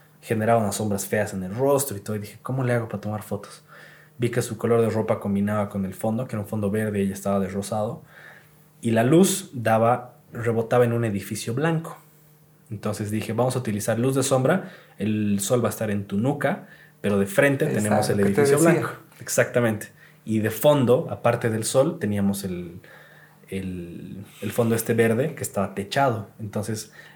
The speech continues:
Speaker 1: logré el efecto de high speed sync, de matar el fondo que esté oscuro, con la luz de frente por el reflejo del edificio blanco. Entonces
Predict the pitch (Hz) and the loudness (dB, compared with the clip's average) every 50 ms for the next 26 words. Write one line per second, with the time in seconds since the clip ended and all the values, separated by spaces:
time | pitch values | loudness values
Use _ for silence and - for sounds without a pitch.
0 | - - 104 107 107 110 120 127 135 127 120 120 - - 127 123 - - 107 104 | -8 -4 -2 0 2 4 6 6 6 6 4 2 2 0 0 0 0 -2 -2 0
1 | 98 - 120 - - - 117 - - 127 127 160 160 - - - 95 95 98 98 | 0 -2 -2 -4 -4 -6 -6 -4 -4 -2 -2 -2 -4 -6 -6 -6 -4 -2 -2 -2
2 | 98 - 117 117 110 107 - - 113 110 104 101 - - 98 - 113 110 - - | 0 0 0 2 0 -2 -2 -2 -2 -2 -2 -4 -6 -8 -8 -6 -6 -6 -6 -6
3 | - 120 117 120 139 180 - - - - - - - - - _ _ - 117 110 | -4 -2 0 0 0 0 -2 -8 -16 -20 -20 -20 -20 -20 -20 _ _ -2 0 0
4 | 104 101 101 101 101 101 107 113 113 110 110 101 - 120 117 113 110 107 110 95 | 2 2 2 2 2 2 2 0 0 -2 -4 -4 -2 0 0 0 0 -2 -4 -6
5 | - - 95 95 95 98 98 101 98 98 104 101 101 98 95 95 95 92 - 104 | -6 -6 -4 -4 -4 -6 -6 -8 -6 -4 -4 -4 -2 -4 -2 -2 -4 -4 -4 -6
6 | 98 - 104 104 110 107 101 98 - - - _ _ - 98 95 - 98 - - | -6 -6 -4 -4 -4 -4 -4 -6 -10 -16 -20 _ _ -10 -10 -8 -6 -8 -8 -10